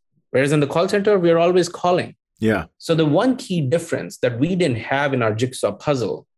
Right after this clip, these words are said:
Speaker 1: is we could pick up, uh, speech, we could pick up N L P, we could pick up tone.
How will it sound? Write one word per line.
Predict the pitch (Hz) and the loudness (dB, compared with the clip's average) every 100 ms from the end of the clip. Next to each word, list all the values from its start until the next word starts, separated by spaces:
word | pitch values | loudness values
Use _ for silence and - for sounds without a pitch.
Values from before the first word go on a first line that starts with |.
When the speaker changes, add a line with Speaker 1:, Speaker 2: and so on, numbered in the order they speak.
| _ - | _ -6
Speaker 1:
is | 117 | -2
we | 160 | 0
could | 165 139 - _ - | 0 -4 -8 _ -6
pick | 190 185 | -2 0
up, | 208 - _ _ _ _ | 0 -2 _ _ _ _
uh, | 135 120 113 110 | 0 0 0 -2
speech, | - 165 185 - - - | -4 -4 -2 -4 -10 -8
we | 123 | -6
could | 110 | -4
pick | 143 - | -2 -2
up | - | -4
N | 123 120 | -2 -4
L | 113 | -4
P, | - 117 120 | -8 -6 -6
we | |
could | 110 101 - | -4 -6 -6
pick | 123 | -6
up | 123 - | -6 -4
tone. | 113 98 127 | -4 -4 -4